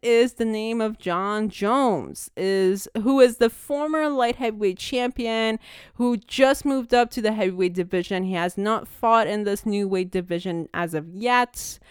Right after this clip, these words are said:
But after Francis Ngannou won on Saturday night, he, uh, came out guns blazing on Twitter saying that, well, first of all, he congratulated Francis. And then he said,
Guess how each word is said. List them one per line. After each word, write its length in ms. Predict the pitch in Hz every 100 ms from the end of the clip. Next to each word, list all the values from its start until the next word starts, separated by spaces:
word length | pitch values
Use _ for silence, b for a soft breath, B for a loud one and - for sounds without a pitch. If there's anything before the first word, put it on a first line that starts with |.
| b b b -
But 240 | 240 185 -
after 400 | 180 220 - 220
Francis 420 | - 214 226 -
Ngannou 460 | 226 220 220 233 226
won 260 | 233 370
on 140 | 370 -
Saturday 420 | 254 240 233 220
night, 680 | 220 220 220 220 226 - - b b b b
he, 640 | - 240 277 320 370 415 523 -
uh, 580 | 233 233 233 226 233 226 -
came 240 | - 330
out 240 | 320 277 233
guns 260 | 240 247
blazing 840 | - 180 170 214 262 233 240 233 233
on 220 | 214 220
Twitter 640 | - - 269 277 202 202 - b b b
saying 840 | - - 226 220 220 214 214 214 190
that, 440 | 185 185 185 - 208
well, 160 | 220
first 260 | 208 233 240
of 60 |
all, 140 | 214 202
he 40 |
congratulated 1080 | 214 220 190 175 202 220 220 214 208 202 -
Francis. 840 | - 190 233 269 160 165 214 - - _ _ _ _ _ - _
And 180 | 170 170
then 320 | 175 170 165
he 220 | 175 - 214
said, 440 | - 185 175